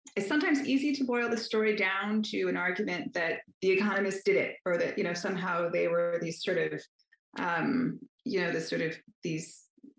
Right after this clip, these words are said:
um, that they were these sort of, you know, pinballs that pushed everything else, you know? Um, and so the, the logic, the logic of the, the argument that I try to make is a little bit different from that.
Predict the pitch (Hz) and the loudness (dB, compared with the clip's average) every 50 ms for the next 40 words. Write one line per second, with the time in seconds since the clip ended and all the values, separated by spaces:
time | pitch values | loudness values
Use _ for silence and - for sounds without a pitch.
0 | - - - 82 80 - - - - - - - - _ _ _ _ _ _ - | -16 -10 -6 -6 -4 -4 -2 -2 -2 -2 -4 -6 -8 _ _ _ _ _ _ -12
1 | - - - - _ - 190 170 165 175 175 175 170 170 175 180 175 - 185 170 | -12 -12 -16 -20 _ -8 -8 -2 0 2 2 2 2 2 0 -2 -2 -2 -2 -2
2 | 165 170 - - - - 180 160 165 170 170 233 262 233 220 196 180 165 165 160 | -2 -4 -6 -6 -4 -2 0 0 0 0 2 2 4 4 4 4 2 0 0 0
3 | 196 - - 214 202 - 170 156 156 - - - - - - - - - - - | -2 -2 0 -2 0 0 -2 -2 -2 -2 -2 -2 -2 -4 -6 -8 -10 -14 -16 -18
4 | - - - 175 156 151 - - - - - - - - - _ _ _ 175 175 | -6 -2 -2 0 2 0 0 -2 -6 -10 -14 -14 -16 -16 -18 _ _ _ -4 -2
5 | 170 165 165 - - - 185 185 202 196 - 202 196 190 196 196 185 - - 208 | 0 0 0 0 -2 -2 -2 -2 0 2 4 4 4 4 4 2 2 0 2 2
6 | 202 202 214 226 247 247 - - - - 202 180 170 190 214 233 240 240 220 214 | 4 4 4 4 2 0 0 0 0 0 2 2 2 2 2 2 0 0 -2 -2
7 | 196 196 - _ _ - 175 - - - - - - 190 220 226 214 - - - | -4 -6 -8 _ _ -2 -2 -2 -2 -2 -2 0 2 2 4 4 4 2 2 0
8 | - - - 190 185 175 - - - 180 - - 185 175 - - - - 180 - | -2 -2 -2 -2 -2 -2 -2 -2 -4 -4 -2 -2 -2 0 0 -2 -2 -2 -4 -2
9 | - 190 - - - 175 165 170 170 160 156 156 - | -2 -4 -4 -4 -6 -4 -4 -2 -2 -2 -2 -4 -4